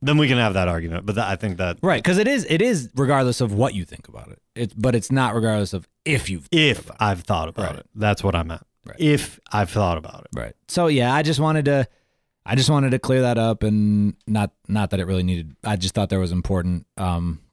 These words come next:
Speaker 2: things that could branch off of that. But, um, yeah, that's about it. Shout out to everyone that, that did put in an informed vote, though, 'cause I know that's the, that's the majority of people. And, uh, you know, props to everyone for, for believing in something and going out and casting their vote,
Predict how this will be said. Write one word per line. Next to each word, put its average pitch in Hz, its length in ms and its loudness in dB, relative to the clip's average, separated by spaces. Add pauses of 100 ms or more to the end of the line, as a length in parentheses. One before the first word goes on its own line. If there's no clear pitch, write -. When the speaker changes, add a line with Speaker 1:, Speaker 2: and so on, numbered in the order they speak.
Speaker 2:
things 95 240 0
that 82 200 -2
could 82 180 -6
branch 85 320 0
off 78 220 -2
of 71 160 -12
that. 71 240 -6 (180)
But, 78 300 -4 (120)
um, 82 460 -2 (560)
yeah, 156 220 0 (520)
that's 139 140 -2
about 139 220 2
it. 139 120 0
Shout 143 200 2
out 147 100 0
to 151 80 0
everyone 131 380 2
that, 117 260 0 (200)
that 104 240 -2
did 120 280 2 (120)
put 135 140 4
in 123 120 4
an 123 180 4
informed 117 380 0
vote, 110 180 2
though, 127 160 0
'cause 127 140 -2
I 101 100 0
know 107 160 2
that's 104 240 0
the, 107 260 0 (460)
that's 113 240 -2
the 123 120 0
majority 120 560 2
of 113 120 -2
people. 135 540 0
And, 117 560 0 (200)
uh, - 60 -18 (140)
you 117 100 -4
know, 120 160 2
props 120 300 0
to 120 100 -2
everyone 131 380 0
for, 123 300 0 (760)
for 127 100 2
believing 117 480 4
in 123 100 4
something 123 380 2
and 113 160 4
going 117 260 2
out 117 140 2
and 110 80 0
casting 113 360 0
their 113 80 0
vote, 110 280 -2